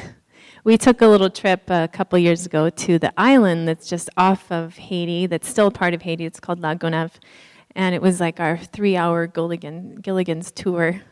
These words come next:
on this, um, boat that was actually a charcoal transportation boat. So <laughs> when we, we rented the boat thinking, you know, it would be a nice little trip. And when we get to the boat, we realize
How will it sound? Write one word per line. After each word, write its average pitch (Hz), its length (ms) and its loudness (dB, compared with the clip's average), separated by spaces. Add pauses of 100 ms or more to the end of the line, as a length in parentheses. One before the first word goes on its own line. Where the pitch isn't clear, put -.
on 180 180 0
this, 170 300 -8
um, 170 320 -6 (220)
boat 226 480 4
that 180 200 -2
was 180 300 -2 (540)
actually 202 480 2
a 165 260 0
charcoal 214 480 0
transportation 180 880 -4
boat. - 400 -10 (580)
So 165 360 2
<laughs> 185 200 -4
when 226 360 6
we, 190 260 -8 (480)
we 190 160 -4
rented 196 360 0
the 180 80 -4
boat 170 280 2
thinking, 165 520 -10 (500)
you 190 60 -4
know, 160 140 -2
it - 20 -6
would 160 100 -8
be 139 120 -10
a 147 40 -10
nice 160 300 -4
little 170 140 -16
trip. 175 400 -2
And 185 240 0
when 175 200 -6
we 170 100 -6
get 254 340 0
to 226 120 0
the 185 100 0
boat, - 420 -2 (100)
we 175 180 -8
realize 165 600 -4